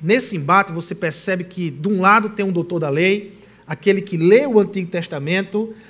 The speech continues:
aquele que lê as verdades sobre o Messias, mas interpreta as verdades sobre o Messias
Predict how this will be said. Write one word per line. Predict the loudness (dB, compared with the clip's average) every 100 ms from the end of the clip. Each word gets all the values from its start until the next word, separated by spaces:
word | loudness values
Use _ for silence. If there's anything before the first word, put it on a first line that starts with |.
| -10
aquele | -4 0 2 0
que | 0
lê | 2 4
as | 2
verdades | 0 -4 -2 -2 -2 -4
sobre | -4 -4 -2
o |
Messias, | -4 -6 -8 0 2 0 -4 -18 -20 -10
mas | -2 0 0
interpreta | -4 -4 -6 -6 -6 -4 -2 -6
as | -4
verdades | -4 -2 0 0 -2
sobre | -6 -4
o |
Messias | -4 -4 -8 -4 -2 -2 -4